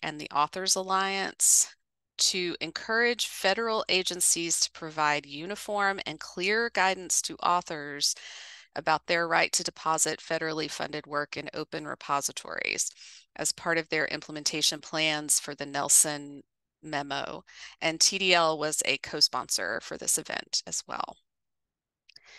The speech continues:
The Nelson Memo, if you remember, is a White House O S T P, or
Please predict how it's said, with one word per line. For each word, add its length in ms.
The 80
Nelson 420
Memo, 340
if 120
you 100
remember, 600
is 240
a 160
White 240
House 520
O 120
S 200
T 240
P, 380
or 180